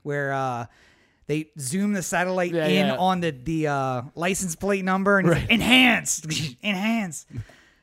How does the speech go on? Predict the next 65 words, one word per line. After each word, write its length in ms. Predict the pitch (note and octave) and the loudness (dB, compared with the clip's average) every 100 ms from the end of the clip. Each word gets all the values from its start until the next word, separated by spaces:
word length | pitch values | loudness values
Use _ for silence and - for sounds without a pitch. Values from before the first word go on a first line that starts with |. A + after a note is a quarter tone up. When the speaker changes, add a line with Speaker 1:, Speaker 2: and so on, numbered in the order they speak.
| _ | _
Speaker 1:
Have 100 | E3 | -4
you 80 | F3+ | -2
watched 200 | D#3 - | -2 -4
Space 180 | C#3 C3+ | -8 -6
Force 200 | D3 D3 | -10 -8
now, 180 | D3 D3 | -10 -10
by 80 | D3+ | -10
the 60 | D3+ | -8
way? 180 | D#3 D3+ - | -8 -12 -8
Speaker 2:
I, 300 | D3 D3 D#3+ | -4 -2 0
I've 120 | D#3+ | 2
only 180 | E3 D#3+ | 2 2
watched 280 | D3 C3+ - | 2 0 -2
the 220 | B2+ A#2+ - | -2 -2 -2
two 180 | C3 | -2
episodes 380 | A#2 G#2 A2+ G#2+ | -2 -4 -6 -4
Speaker 1:
Okay. 120 | A2+ G#2 | -2 -4
Speaker 2:
that 100 | - | -6
I 80 | A2+ | -6
watched 260 | G#2+ G2+ - | -6 -6 -10
with 140 | G2 | -14
you. 140 | F#2+ D#3 | -10 -4
Speaker 1:
The 100 | F#3+ | -4
next 380 | F#3 F#3 E3+ D#3+ | 0 -2 -2 -6
episode, 540 | E3+ F3+ G3+ G#3+ A3 | -4 0 2 4 4
he, 160 | F3 E3+ | 2 0
like, 220 | E3 D#3+ | -2 -2
walks 340 | D3+ D#3+ - | -4 -4 -6
in, 180 | D3+ D3+ | -10 -8
he's 120 | D#3 C#3+ | -10 -12
like, 120 | - | -8
"Enhanced," 640 | A3+ G#3 A3 A#3 G#3 E3 - | -6 -4 -4 -4 -4 -8 -12
and 120 | F3 | -8
the 20 | |
guy 140 | E3+ E3+ | -2 0
looks 200 | E3+ D3+ | 0 -4
at 40 | |
him, 60 | E3 | -8
he's 80 | D3+ | -8
like, 180 | D3+ _ _ - | -10 _ _ -12
"Uh, 80 | E3+ _ _ _ _ _ - | -12 _ _ _ _ _ -8
we 60 | E3 | -4
can't 200 | A#3 G#3+ | -2 -4
just 120 | D#3+ | -4
make 180 | E3 C3 | -6 -2
data 240 | D3+ C3 | -2 -2
from 160 | - C3 | -8 -10
nothing. 360 | A#2+ C3 G2+ - | -8 -8 -10 -4
This 120 | C3+ | -2
Speaker 2:
That's 100 | F3+ | 0
Speaker 1:
is 40 | |
the 80 | A3 | 4
Speaker 2:
not, 40 | G3+ | 4
Speaker 1:
data 200 | E3+ D#3 | 4 0
we 80 | D3 | -2
have." 120 | D#3+ | -2
Speaker 2:
that's 100 | F#2+ | 0
Speaker 1:
I 40 | |
Speaker 2:
not 100 | G3+ | 2
Speaker 1:
don't 100 | F#3 | 4
Speaker 2:
how 60 | F3 | 2
cameras 380 | E3+ F3 C3+ B2 | 4 2 2 0
work. 100 | - | -2
Speaker 1:
<laughs> 0 | |
I 340 | - - C#3+ | -2 -6 -6